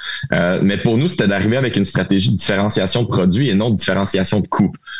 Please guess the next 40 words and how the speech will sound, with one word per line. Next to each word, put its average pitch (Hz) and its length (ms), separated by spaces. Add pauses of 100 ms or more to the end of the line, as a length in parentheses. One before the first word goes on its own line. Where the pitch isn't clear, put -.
(140)
Tu 123 220
sais, 95 100
d'aller 110 360
créer 123 260
un 110 180
autre 127 140
produit 107 300
fidélité 101 420
S 110 120
and 95 120
P 101 120
cinq 95 220
cents 117 140
avec 107 220
un, 98 160 (140)
un 104 140
point 98 180
de 95 60
base 98 240
de 92 80
moins, 95 280 (1000)
ça - 140
n'avantage 127 460
pas 110 140
<laughs> 92 100
personne. 87 340 (400)
Euh, 98 160
donc, 110 300
pour 113 160
nous, 147 100
c'est 113 140
de, 101 100
de 98 140
bâtir 101 320
des 120 80
stratégies 110 420
plus, - 460
euh, 98 160
innovantes, 113 560
d'aller, 98 400